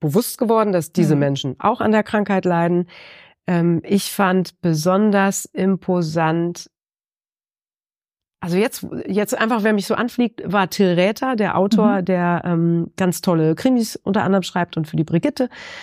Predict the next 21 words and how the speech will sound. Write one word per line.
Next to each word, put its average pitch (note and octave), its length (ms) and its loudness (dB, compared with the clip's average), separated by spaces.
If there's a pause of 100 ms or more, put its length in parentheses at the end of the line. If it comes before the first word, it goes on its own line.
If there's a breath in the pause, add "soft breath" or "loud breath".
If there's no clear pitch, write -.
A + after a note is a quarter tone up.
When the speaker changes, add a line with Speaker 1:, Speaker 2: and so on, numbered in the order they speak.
(140 loud breath)
Speaker 1:
Daher G3 280 2
kannte A#3+ 260 0
ich - 100 -6
ihn A3 260 2 (760 loud breath)
und F#3+ 380 -2 (680)
also F#3 180 2 (260)
das A3 220 0
Interview G3 340 2
hat F#3 120 0
mir G3 120 0
auch - 140 0
extrem - 460 0
gut G3 160 0
gefallen, F#3 480 0
weil E3+ 180 2
der, E3 420 2
ähm, E3+ 180 -2
auch E3+ 200 -4
auf, - 380 -8
auf - 220 -14
unsere F#3 380 2